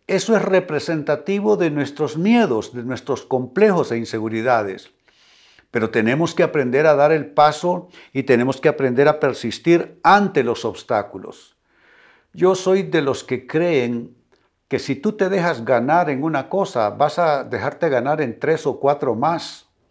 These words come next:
Entonces es importante ante los obstáculos ver uno cómo puede resolver.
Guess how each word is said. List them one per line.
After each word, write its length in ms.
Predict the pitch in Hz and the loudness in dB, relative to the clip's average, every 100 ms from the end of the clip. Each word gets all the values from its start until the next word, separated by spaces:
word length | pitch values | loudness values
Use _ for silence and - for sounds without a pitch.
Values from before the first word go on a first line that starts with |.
| _ _ _ _ _ | _ _ _ _ _
Entonces 480 | - 104 131 135 170 | -8 -4 -4 -2 -2
es 220 | 170 160 | 0 -2
importante 960 | 180 165 143 135 - 156 170 165 175 160 - _ _ | -4 -2 -2 -2 0 0 0 -4 -4 -6 -14 _ _
ante 260 | 135 131 135 | -2 -2 0
los 220 | 123 - | -2 -2
obstáculos 760 | 110 - 156 160 175 160 120 | -6 -2 0 0 0 -2 0
ver 220 | 120 156 - | 0 0 0
uno 320 | 160 160 160 | -2 0 0
cómo 400 | 160 156 143 - | 0 0 -4 -6
puede 420 | 147 160 170 160 | 0 0 2 2
resolver. 800 | 127 131 - 113 117 185 180 - | 2 -2 -2 -4 0 4 4 2